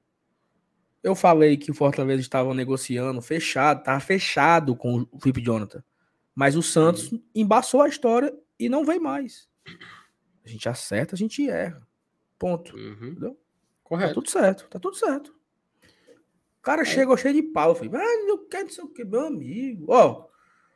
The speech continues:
Speaker 1: falta o, o Dudu, né? O Everton Castro, novo membro aqui no canal. Obrigado, Everton,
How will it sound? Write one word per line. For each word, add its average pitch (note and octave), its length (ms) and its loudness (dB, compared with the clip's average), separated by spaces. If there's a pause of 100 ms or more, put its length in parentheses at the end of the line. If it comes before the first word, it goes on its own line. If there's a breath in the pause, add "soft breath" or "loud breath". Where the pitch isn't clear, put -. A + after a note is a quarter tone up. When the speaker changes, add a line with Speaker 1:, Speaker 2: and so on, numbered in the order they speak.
(200)
Speaker 1:
falta A#3 380 4
o, G3 160 -4
o - 40 -4
Dudu, F3 220 4
né? D3+ 300 0
O E3 180 8
Everton G#3+ 260 6
Castro, G#3+ 380 0
novo F#3+ 260 2
membro F3+ 180 0
aqui F3+ 100 -2
no E3 80 -4
canal. D#3 220 0
Obrigado, D#3+ 440 2
Everton, E3+ 420 0